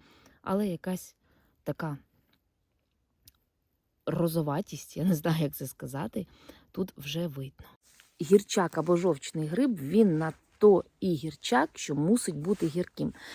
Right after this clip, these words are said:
Як це відчути? Написано, що він отруйний, не лякайтеся, немає в ньому ніякої отрути, просто, а, якщо його посмажити, ви його не з'їсте. Але навіть якщо в теб-, в себе це смажене, гірке впихнете, ваш шлунок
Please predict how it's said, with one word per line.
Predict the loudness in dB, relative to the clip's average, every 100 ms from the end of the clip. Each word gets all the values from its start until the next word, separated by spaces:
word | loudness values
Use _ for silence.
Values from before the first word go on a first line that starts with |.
| -14
Як | 0 6 6 4
це | -2 2 2
відчути? | 2 -2 -6 -4 -4 -6 -12 -16 -16 -4
Написано, | 0 4 4 4 2
що | 2 0
він | 2
отруйний, | 2 6 8 8 4
не | 4 2
лякайтеся, | 2 0 0 0 -2 0 -2 0
немає | -2 0 2 2 2 0
в |
ньому | 0 0 0
ніякої | -2 -4 -6 -8
отрути, | -4 -2 0 0
просто, | 0 -4 -2 -2 -2 -6 -20 -18 -18 -10
а, | -4 -2 -2 -4 -4 -2
якщо | -4 4 6
його | 6 2
посмажити, | 0 4 4 4 2
ви | 2 2
його | 4 2
не | -2
з'їсте. | -2 -4 -4 0
Але | 6 8
навіть | 8 6 2
якщо | -2 -4
в | -4
теб-, | -2 -2 -2
в | -4
себе | -2 2 0 0 -6
це | -4 -4 -4 -8
смажене, | -8 -2 0 -2 -6 -10
гірке | -6 -6 -6 -8
впихнете, | -12 _ -10 -8 -6 -4 -4 -4 -6 -12 -20 -6
ваш | -2 -2
шлунок | -2 -2 4 6 6